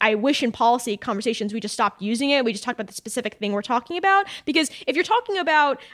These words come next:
um, you know, the microaggressions and the offensive comments and the disclu-, exclusion, um, socially that occurs for Black and brown residents as new people move in, that's a different policy conversation than,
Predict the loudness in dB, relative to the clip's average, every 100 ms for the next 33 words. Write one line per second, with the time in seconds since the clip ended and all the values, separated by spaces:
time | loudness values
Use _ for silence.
0 | -2 0 2 2 0 2 0 2 2 0
1 | 0 2 0 0 -2 -2 -4 -6 -2 -2
2 | -2 -2 0 2 2 0 -2 -2 -2 -6
3 | -6 -6 -2 -4 -2 0 0 2 0 0
4 | -4 -2 -2 0 0 0 0 0 2 2
5 | 0 2 4 2 -2 -14 -2 0 2 2
6 | 2 2 4 4 2 2 0 0 -2 2
7 | 0 0 -2 0 0 2 2 2 -4 -2
8 | 2 2 2 0 2 2 0 0 4 4
9 | 2 -6 -4 -4 -4 -2 -2 0 -2 2
10 | 2